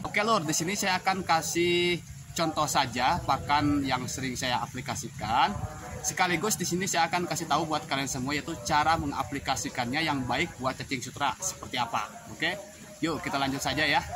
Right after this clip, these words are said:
Ini dia. Oke, Lur, ini nih, coba perhatikan ya. Ini pakan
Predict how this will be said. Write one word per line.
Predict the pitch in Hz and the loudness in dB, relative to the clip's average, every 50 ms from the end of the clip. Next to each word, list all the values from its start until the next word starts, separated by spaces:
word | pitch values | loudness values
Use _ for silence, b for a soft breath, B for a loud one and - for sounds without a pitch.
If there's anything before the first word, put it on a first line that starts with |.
| - | -4
Ini | - 123 127 123 | -2 -2 -2 -2
dia. | 120 127 123 117 107 - - - - - - - - _ _ _ _ _ _ _ - - - - - - - - - - - - - - - - - - - - - - 135 | 0 0 -2 -2 -2 -4 -8 -10 -12 -16 -16 -16 -18 _ _ _ _ _ _ _ -20 -16 -14 -14 -12 -12 -12 -12 -10 -10 -10 -10 -10 -12 -12 -12 -12 -12 -14 -12 -6 -4 -2
Oke, | 143 170 185 | 0 2 2
Lur, | 185 208 208 185 143 123 - B B B B B B B B B B - - - - - | 4 4 4 4 4 2 -2 B B B B B B B B B B -14 -14 -14 -8 -4
ini | 117 131 147 147 | 2 4 4 4
nih, | 135 127 117 107 104 - - - - - - - - - - - | 6 4 2 2 -2 -6 -8 -12 -12 -14 -14 -12 -14 -10 -6 -2
coba | 135 139 151 | -2 0 0
perhatikan | - 151 143 143 156 151 135 165 147 | 0 0 0 0 0 0 2 2 2
ya. | 135 113 113 117 - - - - - - - 190 - - - - - - - 117 - - 123 | 2 2 2 0 -2 -2 -4 -6 -8 -6 -4 -6 -6 -6 -6 -8 -8 -8 -8 -8 -6 -4 0
Ini | 135 165 180 196 196 196 190 - | 4 4 6 6 6 4 2 0
pakan | - 151 139 143 - - 160 175 180 180 | 2 0 0 0 2 2 2 2 4 2